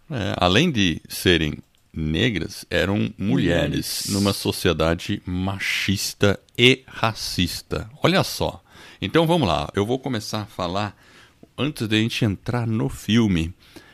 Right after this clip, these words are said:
Speaker 1: Eu, e a gente não, eu vou tentar não fazer spoiler, certo, Jefferson? Vamos tentar não fazer spoiler, mas alguma coisinha a gente vai dar umas pitadinhas que não vai estragar o filme, né? Mas eram três americanas, claro.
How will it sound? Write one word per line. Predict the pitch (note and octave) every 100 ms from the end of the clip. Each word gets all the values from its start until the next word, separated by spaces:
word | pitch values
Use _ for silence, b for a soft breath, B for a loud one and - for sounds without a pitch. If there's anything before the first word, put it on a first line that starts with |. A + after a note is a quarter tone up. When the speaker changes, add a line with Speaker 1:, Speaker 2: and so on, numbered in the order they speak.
| B -
Speaker 1:
Eu, | F2 F2+ E2+ -
e | F2+ F#2+
a |
gente | C3 F3+
não, | D#3+ G#2+ -
eu | F#2+ F2+
vou | G#2
tentar | B2+ G2+ F2
não | D#2 B2
fazer | C#3 F2 E2+ E2
spoiler, | D#2 - - - D#2+ F2 G2+ B2 C3+
certo, | - - F#2+ - F2
Jefferson? | E2 D2+ - - D2+
Vamos | G2 A2+
tentar | G#2 E2+
não | F#2 C#3+
fazer | G#2 F2+ F2
spoiler, | E2+ - A2 B2 C3
mas | C#3 C#3+
alguma | C#3+ C#3 D3+ C#3
coisinha | C#3+ G#2 B2 B2+
a |
gente | C3 C#3
vai | C3+
dar | C3
umas | B2+ -
pitadinhas | - A#2+ G#2 G#2 A2+ -
que | F#3+
não | F#3+
vai | D#3+ D3
estragar | - C#3+ G2 F#2
o | E2+
filme, | - D2 - F#2
né? | A#2 - B B B B B
Mas | A2+ C3 - - B B B
eram | C3 C#3+ C3+
três | D3+ C#3
americanas, | A2+ G2 E2+ - D2 E2+ A#2+ -
claro. | - D2+ D2+ A2